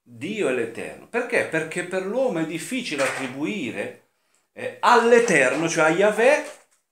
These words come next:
che egli è Dio, non quello che lui fa, ma quello che lui è. Non so se, se è chiaro. Noi attribuiamo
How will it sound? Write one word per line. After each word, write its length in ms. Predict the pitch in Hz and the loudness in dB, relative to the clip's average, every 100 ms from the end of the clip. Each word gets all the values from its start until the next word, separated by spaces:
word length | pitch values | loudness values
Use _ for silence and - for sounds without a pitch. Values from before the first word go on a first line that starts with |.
| _ _ | _ _
che 240 | 190 190 185 | 0 2 4
egli 520 | 185 233 214 120 117 | 2 2 0 -4 -4
è 60 | |
Dio, 300 | 98 113 98 | -4 -6 -6
non 460 | 104 202 392 285 - | 0 2 4 2 -2
quello 340 | - 143 135 | 0 0 0
che 140 | 120 120 | -4 -6
lui 220 | 113 104 | -8 -10
fa, 280 | 101 98 80 - - | -10 -10 -10 -12 -10
ma 180 | 269 160 | 0 2
quello 300 | - 269 220 | 6 6 6
che 180 | 196 180 | 2 0
lui 340 | 175 254 151 | -2 -2 2
è. 240 | 226 185 - - - - _ - | 2 2 -2 -6 -8 -14 _ -14
Non 120 | 131 | -8
so 140 | 131 185 | -4 -4
se, 340 | 160 147 123 | 2 4 4
se 380 | 113 135 131 123 | 2 0 2 0
è 40 | |
chiaro. 580 | 131 127 101 85 82 _ _ _ _ _ _ _ _ _ | 0 0 2 0 -8 _ _ _ _ _ _ _ _ _
Noi 260 | - 277 247 | -2 0 2
attribuiamo 1040 | - 180 233 233 269 262 202 139 147 165 | 4 2 2 0 4 6 6 4 -2 -6